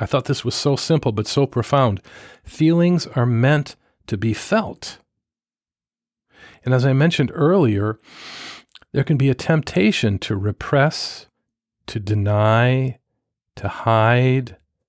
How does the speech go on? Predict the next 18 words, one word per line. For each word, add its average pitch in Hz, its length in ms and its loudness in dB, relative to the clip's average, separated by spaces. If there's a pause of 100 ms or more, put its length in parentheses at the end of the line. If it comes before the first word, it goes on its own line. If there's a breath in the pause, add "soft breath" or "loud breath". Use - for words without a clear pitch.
(160)
to 104 200 -4
ignore, 110 880 2 (360)
to 104 180 -6
escape. - 640 -4 (1080 soft breath)
None 127 400 4
of 139 160 0
those 135 540 4 (100)
are 113 400 0 (320)
healthy, 135 800 0 (580)
helpful, 113 840 -2 (480)
biblical 120 680 0 (480)
ways 110 380 2
to - 160 -4
manage 101 440 0
your 110 80 0
feelings. - 880 -6 (640 soft breath)
Step - 420 -4
one 175 460 2